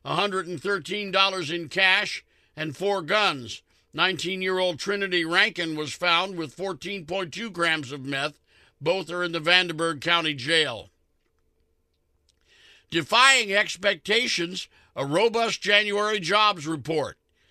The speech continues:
U S employers adding more than a half million jobs amid ongoing efforts by the Federal Reserve to slow growth and tame inflation with successive interest rate hikes. Unemployment falling to a fifty-year low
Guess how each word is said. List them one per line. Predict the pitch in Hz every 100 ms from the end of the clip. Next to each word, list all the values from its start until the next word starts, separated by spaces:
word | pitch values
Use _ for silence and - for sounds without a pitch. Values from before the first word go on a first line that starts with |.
| _ _ -
U | 170 202
S | 202 -
employers | 180 143 185 202 190 165
adding | 185 190 185 170
more | 175 196
than | 180
a | 175
half | 156 202 208
million | 170 185 208 196 180
jobs | 151 208 202 190
amid | 170 175 190 180
ongoing | 190 202 180 190 185 175
efforts | 196 202 190
by | - 180
the | 175 156
Federal | 202 208 196
Reserve | 170 160 143 214 185 175 - _ - _ -
to | 147
slow | - 185 240
growth | 202 156 151 170
and | 160 143
tame | 123 202 214 196
inflation | 156 - 185 214 - 185 170
with | 160
successive | 135 143 - 202 151 170 170
interest | 208 196 160 165
rate | 160 143
hikes. | 143 139 90 - - _ _ _ _ _ -
Unemployment | 180 185 135 190 202 185 180
falling | 151 185 190 196 190
to | 147 147 - -
a | 143
fifty-year | 120 208 208 180 180 185 175
low | 202 196 175 175